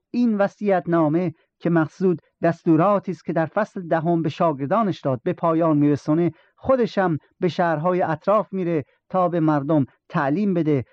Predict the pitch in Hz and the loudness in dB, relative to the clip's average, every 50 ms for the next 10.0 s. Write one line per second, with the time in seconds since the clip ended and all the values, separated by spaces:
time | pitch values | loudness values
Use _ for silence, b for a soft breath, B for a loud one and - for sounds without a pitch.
0 | b b - 160 160 143 131 - 131 127 156 170 151 135 127 185 185 135 110 98 | b b -2 -2 -2 -2 -2 -4 -2 0 2 2 2 2 2 0 0 0 0 -2
1 | 92 92 92 92 90 87 - _ _ _ _ _ _ _ _ _ _ - 208 233 | -4 -6 -6 -6 -8 -12 -16 _ _ _ _ _ _ _ _ _ _ 0 2 4
2 | 220 226 254 247 247 233 226 220 220 190 - - 226 196 - - 214 190 - - | 4 4 4 4 4 2 2 0 -2 -4 -4 -4 -4 -4 0 0 0 0 0 -2
3 | - - 240 226 214 - - 220 208 202 180 180 196 190 190 180 - - 226 214 | -2 0 2 0 0 0 0 -2 -2 -2 -2 -2 0 0 0 0 0 -2 -2 0
4 | 208 175 b b b b 175 202 202 185 156 175 196 190 180 185 226 220 - 220 | -2 -4 b b b b -2 -2 0 0 0 0 0 0 0 0 -2 -4 -4 -4
5 | 220 202 196 185 180 170 180 185 175 151 b b b b - 185 185 185 185 185 | -2 0 0 0 0 0 -2 -4 -6 -6 b b b b -2 0 0 0 0 0
6 | 165 135 156 165 165 160 143 - 170 160 127 139 208 175 110 - _ _ _ _ | 0 0 0 2 2 2 0 2 2 2 4 4 4 2 2 0 _ _ _ _
7 | _ _ _ _ _ _ _ _ _ _ _ _ _ _ _ _ _ _ - 151 | _ _ _ _ _ _ _ _ _ _ _ _ _ _ _ _ _ _ -2 2
8 | 156 160 160 165 165 180 185 180 196 196 - 196 185 196 - - 202 190 185 165 | 2 4 4 2 2 2 0 0 0 0 -2 -2 -2 -2 -2 0 0 0 0 0
9 | 185 170 226 254 226 208 - 214 202 202 185 - - 190 - - 202 202 180 | -2 -2 -2 -2 -2 -2 -2 -2 -2 -2 -2 -2 -2 -4 -2 0 0 0 0